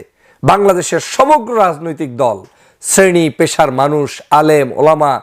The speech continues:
নায়ক, গায়ক, শিল্পী সবাই। কিন্তু ফ্রন্টে ছিল আমাদের এই শিক্ষার্থীরাই। তারা কিন্তু এই সামনে থেকে নেতৃত্ব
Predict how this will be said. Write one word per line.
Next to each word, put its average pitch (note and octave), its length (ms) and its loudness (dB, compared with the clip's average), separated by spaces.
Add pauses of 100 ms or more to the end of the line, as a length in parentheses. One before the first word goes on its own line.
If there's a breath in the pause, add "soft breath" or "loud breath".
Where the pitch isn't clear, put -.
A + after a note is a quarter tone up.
(380 soft breath)
নায়ক, E3+ 300 2 (120)
গায়ক, E3 280 2 (120)
শিল্পী G3 340 0 (140)
সবাই। A3+ 280 2 (580)
কিন্তু C3 240 0 (180)
ফ্রন্টে A3 440 2 (120)
ছিল C3+ 160 0 (440)
আমাদের C#3+ 400 2
এই A2+ 140 -4
শিক্ষার্থীরাই। A2 640 -4 (560 soft breath)
তারা A3 180 4 (100)
কিন্তু A#3 240 2 (100)
এই G3 80 2 (100)
সামনে G3 360 2
থেকে F3+ 220 0
নেতৃত্ব - 420 -2